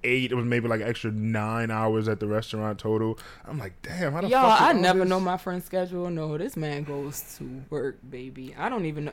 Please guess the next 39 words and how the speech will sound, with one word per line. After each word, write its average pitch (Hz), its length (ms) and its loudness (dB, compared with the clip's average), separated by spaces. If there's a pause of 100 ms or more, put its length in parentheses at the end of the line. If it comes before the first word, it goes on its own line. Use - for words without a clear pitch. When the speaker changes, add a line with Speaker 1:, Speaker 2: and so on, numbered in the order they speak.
Speaker 2:
Since 233 280 -2
the 165 120 -2
day 208 380 2
I've 196 260 2
known 170 240 0
this 160 160 -4
man, 156 320 -8
I 247 180 2
do 180 140 -6
not 156 320 -6
know 151 160 -6
how 160 240 -4
he 165 160 -8
functions 170 580 -8
as 143 280 -12
a 127 320 -12 (600)
person 180 560 -2
because 156 680 -2
I 285 120 4
don't 269 180 2
un-, 190 160 2 (120)
I'm, 294 300 0
I'm 254 160 2
sorry. 156 360 0
I 240 120 4
don't 311 140 0
understand 190 520 -2
having 160 200 -2
more 151 180 -4
than 151 120 -8
one 147 160 -6
job. 143 440 -4
God 175 240 6
is 170 120 0
good. 180 380 4
I 151 140 2
just 160 220 -4
come 160 260 0
from, 156 500 -2